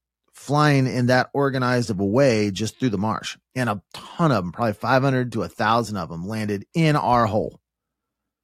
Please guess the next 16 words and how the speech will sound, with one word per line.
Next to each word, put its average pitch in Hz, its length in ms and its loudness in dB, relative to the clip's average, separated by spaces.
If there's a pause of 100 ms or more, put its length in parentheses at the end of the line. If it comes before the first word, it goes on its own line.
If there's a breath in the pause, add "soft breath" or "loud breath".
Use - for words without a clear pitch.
(600)
And 135 160 2
so 156 100 4
you're 139 180 4
just 117 240 -2
watching 110 640 0
them. 55 120 -16
You're 120 160 -8
just 123 120 -10
watching 139 580 -2
them 92 160 -8
flood 135 400 -4
by, 127 240 0
watching 117 460 -4
them 87 120 -12
flood 110 340 -2
by. 107 180 2